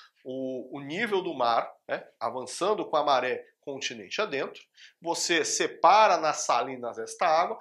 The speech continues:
para que a natureza, o sol evapore. A gente tá falando de um lugar que venta muito, então a onda vem trazendo a, a porção de água continente adentro, que é muito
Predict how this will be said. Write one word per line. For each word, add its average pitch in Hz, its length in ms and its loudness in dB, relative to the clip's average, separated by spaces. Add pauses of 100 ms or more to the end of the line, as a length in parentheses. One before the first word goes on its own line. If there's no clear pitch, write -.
(200)
para 247 300 8
que 240 380 -6
a 165 100 -2
natureza, 180 720 0
o 151 60 -12
sol 214 400 -2
evapore. 214 500 0
A - 20 -4
gente - 80 -12
tá 139 80 -2
falando 185 220 -6
de 190 80 -10
um 185 40 -4
lugar 160 340 0
que 139 80 -16
venta 170 420 -6
muito, 156 420 -12
então 131 200 -6 (320)
a 98 80 -4
onda 143 280 -2
vem 180 540 0
trazendo 135 720 -2 (340)
a, 113 600 -2
a - 20 -8
porção 123 480 -8
de 120 100 -6
água 120 220 0
continente 113 640 -12
adentro, 127 360 -8 (280)
que 165 80 -2
é - 20 0
muito 196 340 -6